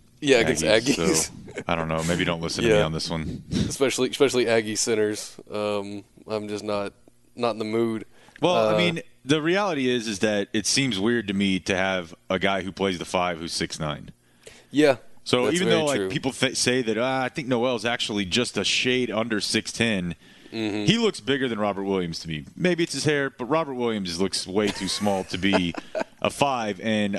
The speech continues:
Speaker 2: I don't. He doesn't strike me offensively as capable enough to be a four.
Speaker 1: Yeah, I'm not in on that. I mean, I'll be, I, I'm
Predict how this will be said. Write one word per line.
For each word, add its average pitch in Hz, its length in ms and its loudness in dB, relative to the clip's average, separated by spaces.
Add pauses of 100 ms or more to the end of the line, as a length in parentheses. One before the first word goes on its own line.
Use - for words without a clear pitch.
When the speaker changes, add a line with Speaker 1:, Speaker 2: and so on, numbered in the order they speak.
(120)
Speaker 2:
I 104 120 4
don't. 117 300 -2 (160)
He 101 80 -4
doesn't 120 280 0
strike 117 320 -2
me 107 120 0
offensively 98 800 0
as 80 120 -4
capable 92 400 -2
enough 92 200 0
to - 80 -12
be 92 140 0
a 82 40 -4
four. 80 400 -2 (500)
Speaker 1:
Yeah, 110 400 4
I'm 131 140 2
not 147 160 6
in 123 100 8
on 104 160 4
that. 95 260 2 (540)
I 123 40 0
mean, 127 140 4
I'll 156 100 6
be, 151 160 4
I, 170 140 8
I'm 170 40 2